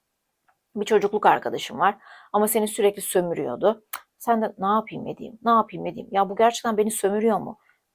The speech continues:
Ne yapıyorsun? Cevaplar arıyorsun. Ve diyorsun ki, "Evet, benim bundan kendimi sıyırmam lazım." Sanki böyle bir cevap, böyle bir zafer, böyle bir başarı seni bekliyor sevgili,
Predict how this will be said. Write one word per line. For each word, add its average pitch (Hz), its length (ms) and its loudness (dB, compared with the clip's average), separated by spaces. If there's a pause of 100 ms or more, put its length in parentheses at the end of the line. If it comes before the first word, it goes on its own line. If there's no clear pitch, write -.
(100)
Ne 285 60 6
yapıyorsun? 247 400 2
Cevaplar 156 420 2
arıyorsun. - 380 -12 (340)
Ve 190 120 2
diyorsun 226 300 0
ki, 196 180 -4
"Evet, - 380 -8 (360)
benim 202 220 2
bundan 185 260 -2
kendimi 151 320 -4
sıyırmam 123 600 -4
lazım." - 320 -12 (360)
Sanki 262 340 -6
böyle 247 320 12
bir 226 220 4 (240)
cevap, 175 460 4
böyle 208 200 4
bir 185 140 -2
zafer, 160 500 0 (220)
böyle 214 140 -2
bir 185 180 -2
başarı 151 580 -4 (220)
seni 185 340 -2
bekliyor 139 500 0 (320)
sevgili, 160 640 0